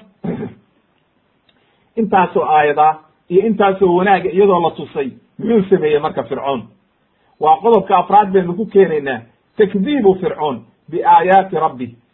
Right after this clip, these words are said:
aayadihii Ilaahay isagoo beeniyey oo ku caaruday oo la yimid, yidhi, "Sixir baan la imaanaya," ayaynu halkaan ku keenaynaa.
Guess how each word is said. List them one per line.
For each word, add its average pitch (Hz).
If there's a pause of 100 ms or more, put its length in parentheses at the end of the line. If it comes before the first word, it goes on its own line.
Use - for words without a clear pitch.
(240)
aayadihii 185 (100)
Ilaahay 185
isagoo 165
beeniyey 143 (380)
oo 180
ku 254
caaruday 160 (300)
oo 190
la 240
yimid, 185 (260)
yidhi, 190
"Sixir 208
baan 185
la 208
imaanaya," 180 (220)
ayaynu 214
halkaan 185
ku -
keenaynaa. 131